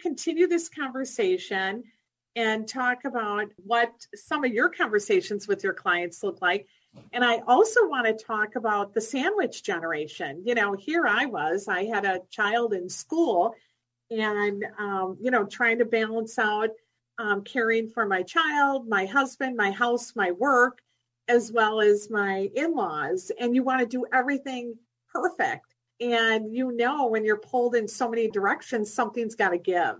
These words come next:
Share with our listeners, you know, if they're,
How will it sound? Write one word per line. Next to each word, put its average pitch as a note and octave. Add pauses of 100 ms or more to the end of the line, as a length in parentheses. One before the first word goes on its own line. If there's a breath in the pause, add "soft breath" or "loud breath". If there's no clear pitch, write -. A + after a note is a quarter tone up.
(260)
Share F4+
with F#4+
our D4+
listeners, A#3+
you B3+
know, G#3+
if G3+
they're, A#3+